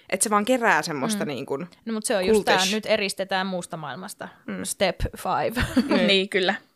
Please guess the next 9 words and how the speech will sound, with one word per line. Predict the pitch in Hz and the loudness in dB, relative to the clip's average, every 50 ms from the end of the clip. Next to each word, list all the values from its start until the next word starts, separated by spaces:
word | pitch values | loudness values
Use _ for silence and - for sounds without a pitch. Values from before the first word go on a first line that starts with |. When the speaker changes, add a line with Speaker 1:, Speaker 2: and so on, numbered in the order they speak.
| _ _ _ _ _ - _ _ _ - - _ | _ _ _ _ _ -20 _ _ _ -20 -20 _
Speaker 3:
Ja | - 226 233 | -2 -2 2
heillä | 240 247 254 277 285 277 - | 4 6 6 8 8 6 6
oli | - 285 302 320 320 294 254 | 6 6 6 6 4 2 2
tämän | 240 262 247 240 233 220 214 | 2 2 4 4 4 4 4
lisäksi | 214 214 214 220 202 - - 202 | 2 2 2 0 -2 0 -2 0
Ranskassa | 202 214 220 214 208 - - - 180 - - - 185 - - _ _ _ _ _ _ _ | 4 4 4 4 2 0 -2 -2 -2 -2 0 0 0 -2 -4 _ _ _ _ _ _ _
päämaja | 185 170 170 180 185 196 214 233 269 294 - - - _ _ _ _ _ _ _ _ - - _ _ _ _ _ _ _ _ _ _ | -4 -4 -2 -2 0 0 2 2 4 2 2 0 -8 _ _ _ _ _ _ _ _ -20 -20 _ _ _ _ _ _ _ _ _ _
aina, | - - 190 180 180 185 185 - - - _ | -10 -6 -6 -2 -2 0 -2 -2 -4 -8 _
tota, | - 190 190 - - 185 180 180 180 - | -6 -4 -4 0 0 2 4 4 4 4